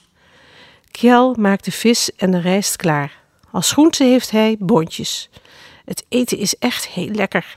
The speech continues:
Dan kijkt hij op zijn nieuwe klok. Het is kwart voor zeven. Het is bijna tijd voor het Skype-gesprek. Fijn, hij kan zo met Marianne en met Karin praten. Hij wil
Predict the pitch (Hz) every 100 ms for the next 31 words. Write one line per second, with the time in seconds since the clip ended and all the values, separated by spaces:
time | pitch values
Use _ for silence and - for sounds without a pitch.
0 | _ _ _ _ _ _ _ _ - 359
1 | - 320 - 277 - 226 - 196 175 175
2 | 220 269 - 202 165 - - _ _ _
3 | - - 202 - - 285 - - 196 180
4 | 170 170 - - _ _ _ - _ -
5 | 302 277 - - 415 392 240 - 185 165
6 | - 185 170 - - 262 - 233 - 220
7 | 190 - _ _ _ _ _ _ - -
8 | 339 294 226 _ - 220 233 220 220 208
9 | 190 214 196 208 247 233 - 220 196 -
10 | 277 302 285 - 226 202 190 185 - _
11 | _ _ 190 208 226